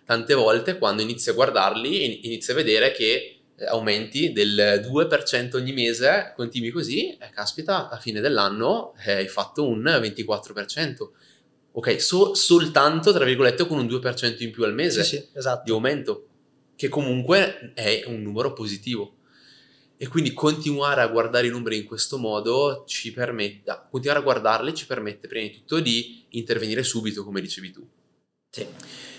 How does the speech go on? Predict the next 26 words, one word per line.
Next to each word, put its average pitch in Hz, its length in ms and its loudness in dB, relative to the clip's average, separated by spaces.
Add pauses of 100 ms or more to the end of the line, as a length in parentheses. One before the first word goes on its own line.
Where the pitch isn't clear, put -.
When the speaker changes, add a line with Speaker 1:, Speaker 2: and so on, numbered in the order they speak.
(120)
Speaker 1:
Ci 160 160 -2
permette 156 960 2
di 127 720 0
scegliere 151 680 4
gli 139 100 2
investimenti 113 680 0
da 101 120 0
fare, 123 560 0 (240)
perché 113 200 -4
come 120 240 2
dicevi 113 380 -6
prima, 104 460 -2 (240)
quando 117 260 0
una 117 140 -2
persona, 107 600 0 (220)
eh, - 60 -6
quando 120 180 -4
tu 123 80 -8
assumi 117 400 -2
una 101 140 -4
persona, 151 420 0
quello 101 240 -8
è 147 40 -4
un 175 60 -2
investimento. 104 800 -6 (180)
Speaker 2:
Esatto. 113 400 -16